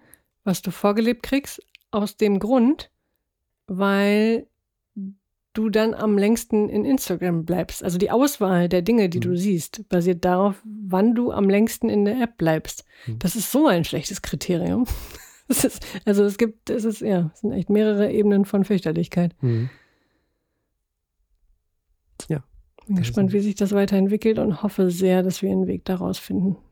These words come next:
Speaker 1: Wahrscheinlich geht's nur über Gesetze, aber
Speaker 2: Ja, das
Speaker 1: mal schauen.
Speaker 2: Das Ding ist ganz einfach, wir erleben gerade im Moment das Gegenteil vom Biedermeier,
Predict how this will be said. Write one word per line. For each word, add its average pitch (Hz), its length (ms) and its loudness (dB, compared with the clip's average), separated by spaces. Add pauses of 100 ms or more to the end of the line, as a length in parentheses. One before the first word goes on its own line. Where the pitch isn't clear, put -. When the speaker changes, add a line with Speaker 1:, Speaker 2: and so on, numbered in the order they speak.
Speaker 1:
Wahrscheinlich 196 460 2
geht's 202 240 -2
nur 202 140 2
über 190 180 2
Gesetze, 190 480 0
aber 202 440 0 (2250)
Speaker 2:
Ja, 151 200 0
das 143 180 -4
Speaker 1:
mal 196 140 -2
schauen. 165 360 -6 (260)
Speaker 2:
Das - 220 -6
Ding 170 160 0
ist 196 140 -4
ganz 147 180 0
einfach, 143 260 0
wir 143 120 0
erleben 147 340 4
gerade 151 340 0
im 147 80 2
Moment 143 300 4
das 135 200 0
Gegenteil 156 680 2 (220)
vom 131 240 0
Biedermeier, 123 680 0